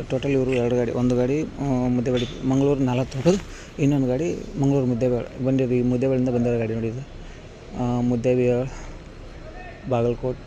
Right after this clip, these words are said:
ಗದ್ದಿನಕೆರೆ ಕ್ರಾಸ್, ನವಲಗುಂದ, ನರಗುಂದ, ಹುಬ್ಬಳ್ಳಿ, ಸಿರಿಸಿ,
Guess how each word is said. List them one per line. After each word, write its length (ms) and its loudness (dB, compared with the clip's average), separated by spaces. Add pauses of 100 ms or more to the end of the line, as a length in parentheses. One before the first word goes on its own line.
(240)
ಗದ್ದಿನಕೆರೆ 460 0
ಕ್ರಾಸ್, 360 -4 (760)
ನವಲಗುಂದ, 400 2 (120)
ನರಗುಂದ, 340 0 (100)
ಹುಬ್ಬಳ್ಳಿ, 380 0 (4000)
ಸಿರಿಸಿ, 380 0